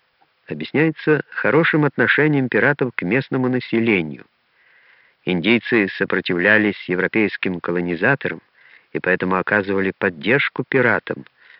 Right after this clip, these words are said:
которые хотя и занимались разбоем, но всю свою силу направляли при этом против англичан. В китайских морях пиратство также возникло с началом мореплавания, то есть за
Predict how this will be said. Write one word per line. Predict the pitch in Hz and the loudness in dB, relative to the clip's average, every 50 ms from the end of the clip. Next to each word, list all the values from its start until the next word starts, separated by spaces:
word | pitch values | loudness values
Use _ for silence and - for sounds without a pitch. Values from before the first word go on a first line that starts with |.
| _ _ _ | _ _ _
которые | - 104 - 135 123 104 | -4 0 2 2 2 2
хотя | - - 107 - 117 | 2 -2 0 2 2
и | 113 104 95 | 2 4 2
занимались | 87 95 101 98 98 104 110 107 101 - - | 0 -2 -2 -2 0 0 2 0 0 0 0
разбоем, | 110 120 120 107 107 110 139 175 180 175 170 160 151 143 | 0 0 0 0 -2 0 2 4 4 6 4 4 4 2
но | 151 170 175 165 156 | 2 2 2 0 -4
всю | - - 190 185 | -2 -2 -2 -2
свою | - - 170 160 147 127 | 0 0 0 0 0 0
силу | - - 185 185 175 165 | -2 0 2 2 4 4
направляли | 156 143 117 - 117 107 127 156 156 147 135 | 2 2 2 0 0 2 4 2 2 2 0
при | _ - 107 | _ 2 2
этом | 127 143 - 135 120 | 2 2 2 0 -4
против | - - - 120 135 - 135 123 110 | -2 0 0 0 2 2 0 0 2
англичан. | 110 107 107 92 82 90 90 87 - - 87 85 78 65 - _ _ - _ _ _ _ _ _ _ _ _ _ _ _ _ _ _ _ _ _ _ _ _ _ _ _ _ _ _ _ _ _ _ _ _ _ _ _ _ _ _ _ _ _ _ _ | 0 0 0 -2 -2 -4 -2 -2 0 0 0 0 -2 -6 -16 _ _ -20 _ _ _ _ _ _ _ _ _ _ _ _ _ _ _ _ _ _ _ _ _ _ _ _ _ _ _ _ _ _ _ _ _ _ _ _ _ _ _ _ _ _ _ _
В | _ - - | _ -14 -12
китайских | _ - 98 - - 147 190 208 196 - - 165 123 - | _ -6 -4 0 2 4 4 2 2 0 -4 -4 -4 -2
морях | - 95 95 92 92 90 82 78 - - - - - _ _ _ _ _ _ _ _ _ _ _ _ _ | -2 0 0 2 2 0 0 -2 -4 -8 -10 -12 -14 _ _ _ _ _ _ _ _ _ _ _ _ _
пиратство | - 95 117 151 180 - - - 185 185 180 170 - _ _ _ _ _ _ | 0 2 4 2 2 0 -4 -2 2 2 2 2 0 _ _ _ _ _ _
также | _ - 190 202 151 117 107 | _ 2 2 2 2 0 0
возникло | 92 98 92 85 107 127 123 - - 120 110 | 0 0 0 0 0 -2 0 2 0 0 0
с | - - | 0 -2
началом | 110 98 - - 110 113 110 110 107 | -2 0 0 0 2 2 2 0 0
мореплавания, | 101 98 95 85 - 92 120 147 165 170 170 170 175 170 165 | 0 0 -2 -2 0 0 0 2 2 0 2 2 2 0 2
то | _ - 131 151 | _ 4 4 4
есть | 156 151 - _ - - - _ | 4 2 -2 _ -20 -20 -20 _
за | - 78 76 98 101 | -18 -8 -4 -4 -4